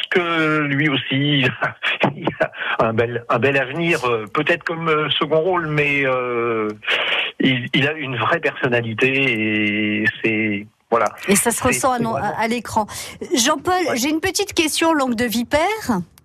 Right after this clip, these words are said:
Speaker 2: Bon,
Speaker 1: Oui.
Speaker 2: c'est tout à fait moi, ça. Euh, Nathan Ambrosioni,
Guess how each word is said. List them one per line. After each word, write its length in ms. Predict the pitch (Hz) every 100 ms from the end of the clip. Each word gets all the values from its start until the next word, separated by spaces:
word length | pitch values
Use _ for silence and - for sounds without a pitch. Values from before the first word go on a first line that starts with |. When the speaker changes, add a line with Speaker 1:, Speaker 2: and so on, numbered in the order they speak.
| _
Speaker 2:
Bon, 140 | 170 185
Speaker 1:
Oui. 80 | 233
Speaker 2:
c'est 120 | 208
tout 140 | 233 247
à 80 |
fait 160 | 226 233
moi, 220 | 226 294
ça. 240 | 320 233 247 - - - 226
Euh, 120 | 226
Nathan 380 | 277 294 320 311
Ambrosioni, 640 | 240 247 233 240 240 262